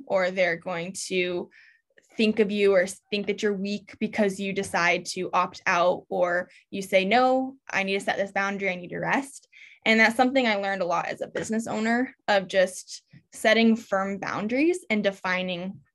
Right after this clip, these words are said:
what those boundaries are, helped me learn what I could control and what I didn't have control over. Um, and that was more later in life that I've learned that. Growing up, I would say I was really affected by if somebody thought, "Oh, like, she had to stop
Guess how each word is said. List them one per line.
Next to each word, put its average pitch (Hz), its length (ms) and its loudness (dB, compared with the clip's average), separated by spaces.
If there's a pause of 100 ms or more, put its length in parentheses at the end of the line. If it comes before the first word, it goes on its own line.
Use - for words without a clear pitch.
(340)
what 180 280 2
those 165 200 0
boundaries 196 500 -2
are, 226 300 4 (120)
helped 208 300 0
me 190 340 -6 (360)
learn 190 420 0
what 170 120 2
I 170 100 2
could 175 200 -10
control 165 640 0 (220)
and 185 120 -2
what - 100 -2
I 170 60 0
didn't - 220 -8
have - 160 -8
control - 480 -10
over. 240 400 -2 (380)
Um, 180 480 0 (300)
and 233 140 6
that 269 120 6
was 285 180 4
more 220 440 2
later 175 360 -4
in 143 80 -6
life 135 220 -6
that 190 100 0
I've 139 160 0
learned 123 280 -4
that. - 240 -6
Growing 240 380 4
up, 220 300 0 (480)
I 214 80 4
would 214 180 4
say 208 120 6
I 196 60 6
was 185 160 0
really 156 200 -6
affected - 560 -6 (180)
by 170 420 2
if 214 100 -4
somebody 190 320 -2
thought, 143 440 0 (220)
"Oh, 202 220 -4
like, 190 180 -6
she - 120 -6
had 208 120 -4
to 214 60 -12
stop 175 480 -8